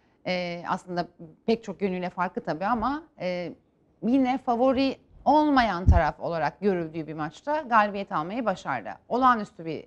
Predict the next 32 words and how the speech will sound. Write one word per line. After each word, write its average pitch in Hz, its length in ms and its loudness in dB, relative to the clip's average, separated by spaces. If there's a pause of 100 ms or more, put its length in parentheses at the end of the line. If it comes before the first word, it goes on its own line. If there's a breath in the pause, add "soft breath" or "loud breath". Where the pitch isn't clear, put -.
e, 156 140 -6
seyirci 175 360 -6
atmosferi 180 560 -6
vardı 185 380 0 (320 soft breath)
ve 208 100 0
gerçekten, 220 760 -4 (280 loud breath)
e, 175 160 -6 (100)
çok - 300 -2
çok - 260 -6
çok - 360 -4
üst - 180 -4
düzey 190 300 -2
bir 220 180 -8
Galatasaray 190 560 -2
Odeya 185 280 -4
Bank 196 220 -4 (160)
takım 220 240 -6
performansı 175 640 -6
vardı 165 260 -4
sahada. 160 440 -2 (420)
Sevindirici, 247 720 -2
onlar 240 260 -2
adına 196 240 -4
sevindirici 151 500 -10
unsurlar 160 440 -8
nelerdi? 151 320 -4
Özellikle 226 360 -2
Plyce'ın 208 540 -2
birkaç 180 260 -4
haftadır 156 520 -8
yükselen 185 420 -4
grafiğini 180 560 -8